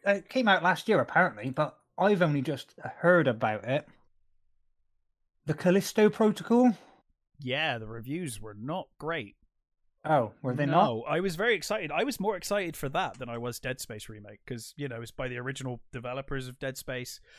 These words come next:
Speaker 2: Um, and it looked, you know, it was original. It wasn't just another remake.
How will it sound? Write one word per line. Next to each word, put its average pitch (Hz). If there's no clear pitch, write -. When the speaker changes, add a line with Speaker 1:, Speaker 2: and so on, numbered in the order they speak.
Speaker 2:
Um, 113
and 123
it 147
looked, 165
you 202
know, 165
it 170
was 175
original. 156
It 127
wasn't 139
just 139
another 135
remake. 135